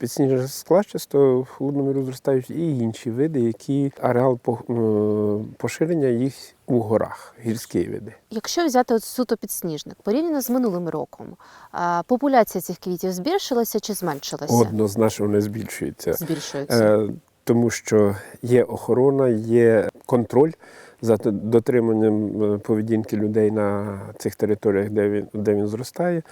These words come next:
Speaker 1: А тим паче минулий рік це війна, мало людей взагалі було. Е, цей рік діє, е, розпорядження голови військової обласної адміністрації про обмеження відвідування лісів. І це теж, е,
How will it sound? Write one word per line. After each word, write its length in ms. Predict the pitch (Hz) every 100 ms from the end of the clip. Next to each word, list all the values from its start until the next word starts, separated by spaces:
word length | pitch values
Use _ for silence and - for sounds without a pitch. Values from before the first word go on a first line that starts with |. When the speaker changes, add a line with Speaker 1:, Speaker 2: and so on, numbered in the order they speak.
| - - -
Speaker 1:
А 60 | 117
тим 180 | 123 110
паче 320 | 113 107 113
минулий 560 | 113 120 110 107 104
рік 240 | 104 104 - - -
це 340 | - 107 95 101 - -
війна, 540 | 127 113 113 156 180 175 - -
мало 320 | 123 123 123
людей 280 | 123 120 117
взагалі 420 | 117 117 113 139
було. 360 | 143 147 170 175 - - - - -
Е, 320 | 120 113 110 107
цей 260 | - 139
рік 160 | 113 107
діє, 580 | 104 117 110 110 104 104 -
е, 60 | 113 101 104 98 - - - -
розпорядження 680 | 101 107 - 113 101 104 104
голови 520 | 107 107 104 101 98 - _ - - -
військової 460 | 101 - - 101 101
обласної 480 | 98 101 - 104
адміністрації 720 | 101 98 101 - 98 104 - 101
про 420 | - 110 101 95 - -
обмеження 560 | 120 120 104 104 98
відвідування 540 | 98 104 107 104 104 107
лісів. 420 | 120 - 214 214 - - - - -
І 100 | 123
це 180 | - 127
теж, 460 | - 180 175 -
е, 200 | 120 113